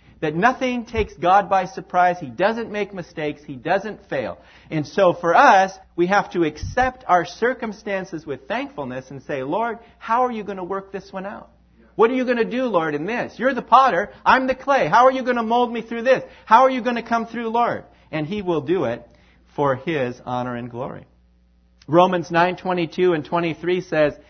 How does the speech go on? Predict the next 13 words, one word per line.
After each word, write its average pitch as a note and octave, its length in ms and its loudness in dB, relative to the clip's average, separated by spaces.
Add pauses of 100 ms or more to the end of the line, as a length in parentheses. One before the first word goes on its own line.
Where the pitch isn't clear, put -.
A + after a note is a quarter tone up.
(340)
"If E3 260 2
God, F#3+ 500 8
wanting G3+ 340 4
to F3 80 -2
show G#3 320 2
his F3 280 -2
wrath E3+ 560 4
and D#3 140 -8
to D#3 100 -6
make F#3 260 -2
his - 240 -4
power G3+ 500 4
known, A#2 420 -6